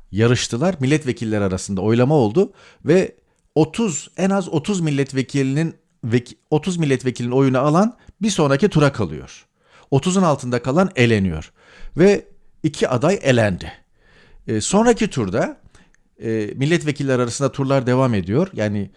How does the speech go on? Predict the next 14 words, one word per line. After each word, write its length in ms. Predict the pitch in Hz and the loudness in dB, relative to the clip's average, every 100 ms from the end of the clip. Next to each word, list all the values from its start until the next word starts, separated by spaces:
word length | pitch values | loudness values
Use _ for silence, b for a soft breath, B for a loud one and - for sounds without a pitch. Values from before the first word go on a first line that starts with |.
| b b | b b
otuzun 340 | 131 127 170 185 | -4 -2 2 2
altında 520 | 156 139 135 139 131 - _ - | 2 0 -2 -2 -2 -6 _ -2
oy 160 | 143 139 | 2 4
alanlar 380 | 117 104 101 | 2 0 -2
elendikten 600 | - 120 123 123 - 156 | -2 0 0 0 -2 -2
sonra 360 | 147 - 98 165 | -2 -2 -4 -4
sonraki 420 | - 196 190 151 | -2 0 0 -2
turlarda 400 | - 98 104 147 | -6 -2 -2 0
en 260 | - 190 214 | -2 0 2
az 180 | 202 156 | 2 4
oy 160 | 139 | 2
alanlar 560 | 104 98 90 87 78 - _ _ - | 2 -2 -4 -10 -14 -20 _ _ 0
eleniyor 580 | 131 120 107 160 208 175 | 2 2 2 2 2 4
ve, 240 | 220 220 | 2 0